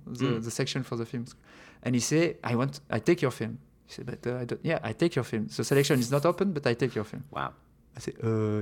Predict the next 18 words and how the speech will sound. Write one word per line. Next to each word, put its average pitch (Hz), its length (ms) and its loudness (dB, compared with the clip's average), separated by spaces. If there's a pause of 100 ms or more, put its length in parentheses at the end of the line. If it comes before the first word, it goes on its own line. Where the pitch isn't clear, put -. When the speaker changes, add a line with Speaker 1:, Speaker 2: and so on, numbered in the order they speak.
Speaker 1:
yes, 220 200 -6
okay." 135 200 6 (160)
<laughs> - 160 8
Okay. 170 180 2 (340)
We 131 100 4
become 120 300 2
somehow 117 380 2
friends. 156 420 -4 (500)
And 113 840 -2 (140)
so 156 180 2
it's, - 240 -14 (100)
this 196 220 0
is 151 140 2
a 143 60 4
story 156 220 4
incredible. 147 400 2
That, 117 120 0
Speaker 2:
Yeah. 131 240 4